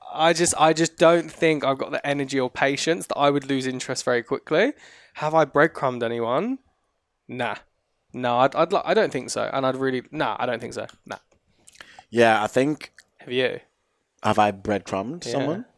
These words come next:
Speaker 1: You
Speaker 2: Yeah,
Speaker 1: scum-,
Speaker 2: probably.
Speaker 1: you scumbag.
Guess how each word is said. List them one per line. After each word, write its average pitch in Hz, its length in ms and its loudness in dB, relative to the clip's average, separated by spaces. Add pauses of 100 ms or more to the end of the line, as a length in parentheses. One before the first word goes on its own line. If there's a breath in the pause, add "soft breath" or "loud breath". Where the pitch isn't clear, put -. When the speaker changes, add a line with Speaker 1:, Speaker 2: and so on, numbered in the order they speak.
(1900)
Speaker 1:
You 104 80 -4
Speaker 2:
Yeah, 104 120 2
Speaker 1:
scum-, - 20 -12
Speaker 2:
probably. - 500 -6
Speaker 1:
you - 140 -18
scumbag. 117 720 -14